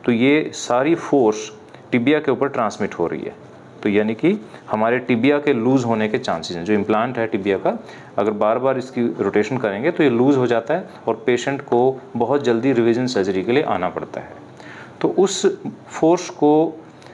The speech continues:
dissipate करने के लिए, उस फोर्स को neutralize करने के लिए ये movement यहीं दे दी गई है, यानी कि हम रोटेट भी कर रहे हैं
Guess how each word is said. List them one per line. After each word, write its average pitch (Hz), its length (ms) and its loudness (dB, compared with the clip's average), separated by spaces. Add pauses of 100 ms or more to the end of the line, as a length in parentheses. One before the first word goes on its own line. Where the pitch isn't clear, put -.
(440)
dissipate 135 480 0
करने 92 280 -4
के 104 100 -4
लिए, 123 80 4
उस 143 180 0
फोर्स 135 300 2
को 147 100 0
neutralize 120 480 0
करने 104 280 -2
के 107 120 -6
लिए 110 340 0 (220)
ये 117 180 2
movement 110 360 -2
यहीं 101 260 0
दे 87 160 0
दी 80 140 -2
गई - 240 -4
है, - 200 -18 (500)
यानी 110 180 0
कि 175 220 -2 (340)
हम 113 140 -2
रोटेट 101 360 0
भी 143 120 2
कर 143 160 0
रहे 156 140 -2
हैं 226 160 -6